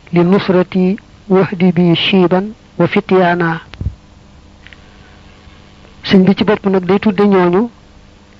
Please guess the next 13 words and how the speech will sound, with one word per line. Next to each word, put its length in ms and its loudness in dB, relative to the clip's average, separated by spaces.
ay 180 0
noon 280 0
rek, 260 -4
waaye 440 0
moom 200 2
ci 100 -4
boppam 360 -2
daa 280 0
amul 260 0
dara 260 0
ci 320 -4
boppam 380 -2
ba 160 -2